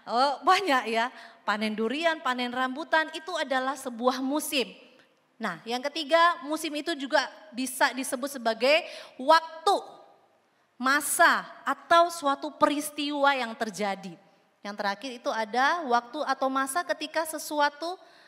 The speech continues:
atau kegiatan permainan dan sebagainya banyak terjadi atau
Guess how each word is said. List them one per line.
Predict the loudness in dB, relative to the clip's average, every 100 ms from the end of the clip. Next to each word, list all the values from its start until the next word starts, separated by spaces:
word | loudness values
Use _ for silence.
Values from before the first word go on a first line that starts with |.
| _
atau | -6 -4
kegiatan | -6 0 0 0 -4
permainan | -6 -6 -4 -4 -4
dan | -4 -4
sebagainya | -8 -4 -4 -4 -10 -8 -4
banyak | -2 0 -4 -4
terjadi | -4 2 0 0 -6
atau | -2